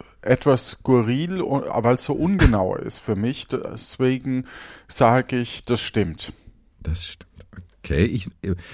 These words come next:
Speaker 2: wir, wir machen das so, du, du hörst dir alle, alle Sachen erstmal an, sagst dann, ob's stimmt oder nicht, und zum Schluss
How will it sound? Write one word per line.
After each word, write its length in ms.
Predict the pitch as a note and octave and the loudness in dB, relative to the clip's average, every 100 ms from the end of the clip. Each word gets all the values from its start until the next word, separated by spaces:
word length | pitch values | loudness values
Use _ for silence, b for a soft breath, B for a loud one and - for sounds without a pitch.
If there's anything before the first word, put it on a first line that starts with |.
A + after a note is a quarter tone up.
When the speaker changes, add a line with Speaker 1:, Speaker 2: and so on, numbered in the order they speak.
| B B | B B
Speaker 2:
wir, 300 | F2+ G#2+ A#2 | 2 4 4
wir 140 | G2+ A2+ | 6 6
machen 240 | D3 C#3 | 6 6
das 140 | G2 F#2+ | 4 4
so, 200 | C3 F3 | 4 4
du, 340 | B2+ B2+ A#2+ F2+ | 4 2 2 2
du 180 | A2 | 6
hörst 280 | F#2+ A#2+ - | 8 6 4
dir 120 | F#2 | 0
alle, 180 | F2 G#2+ G2 F#2+ F#2 | 2 2 2 0 -4
alle 220 | - F#2+ F2 | 2 2 4
Sachen 240 | F2 F2 | 2 2
erstmal 400 | E2 F2+ C#2+ A1 | 0 -2 -6 -2
an, 260 | G#2 G3+ A#3 _ _ _ _ _ _ _ _ | 4 4 2 _ _ _ _ _ _ _ _
sagst 360 | - F2+ F#2 - | -2 2 2 2
dann, 280 | E2 D#2+ D#2 - | 2 4 0 -2
ob's 200 | E2+ - | -4 -2
stimmt 300 | - F2+ F2+ | 2 4 4
oder 180 | D2 D#2 | 0 0
nicht, 300 | G2 D#3+ - | 2 0 0
und 180 | F#2+ F2+ | 0 2
zum 180 | F2 D#2 | 0 -2
Schluss 420 | - G#2+ A#2+ | 6 6 6